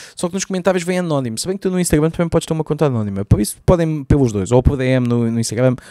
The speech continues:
ou comentário aqui neste podcast, e eu respondo no próximo. Ahm, já houve malta que me fez perguntas sobre relações e eu fico sempre tipo, "Oh, mano, sei lá, tu é que sabes, bro.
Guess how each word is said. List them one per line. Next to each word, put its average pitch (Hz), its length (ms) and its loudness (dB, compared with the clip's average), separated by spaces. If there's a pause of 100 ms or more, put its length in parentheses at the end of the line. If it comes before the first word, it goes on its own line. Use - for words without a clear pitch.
(220)
ou 120 100 -2
comentário 117 640 -2
aqui 113 160 -6
neste 113 180 -4
podcast, 160 500 0
e 127 60 0
eu 123 160 0 (100)
respondo - 360 -2
no 101 80 -4
próximo. - 340 -14 (540)
Ahm, 117 760 -4 (520)
já 226 140 4
houve 220 200 4
malta 120 240 -2
que - 80 -8
me 151 80 -4
fez 170 200 2
perguntas 120 360 0
sobre 139 200 -8
relações 117 420 -2
e - 20 2
eu 156 60 2
fico 190 140 -4
sempre 214 140 -2
tipo, 226 140 -2
"Oh, 269 80 2
mano, 190 140 0
sei 269 140 0
lá, 339 100 4
tu - 100 2
é 311 60 -2
que - 80 -6
sabes, 208 220 0
bro. 160 360 -4